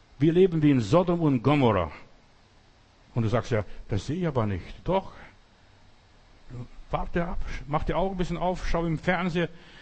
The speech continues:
schau, ja, Laufparade, was war denn das? Erster Mose dreizehn, Vers dreizehn: „Die Bewohner von Sodom waren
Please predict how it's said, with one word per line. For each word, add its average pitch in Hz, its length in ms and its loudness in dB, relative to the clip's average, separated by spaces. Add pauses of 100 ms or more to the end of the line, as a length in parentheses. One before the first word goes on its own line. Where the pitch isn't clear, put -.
schau, 170 320 2 (540)
ja, 180 260 0 (100)
Laufparade, 160 640 2
was 143 200 0
war 143 140 0
denn 135 140 0
das? 156 360 -2 (1900)
Erster 160 260 4
Mose 156 300 0
dreizehn, 156 400 -2
Vers 143 180 0
dreizehn: 156 360 -4
„Die 139 80 0
Bewohner 151 360 2
von 147 200 2
Sodom 160 320 0
waren 147 280 0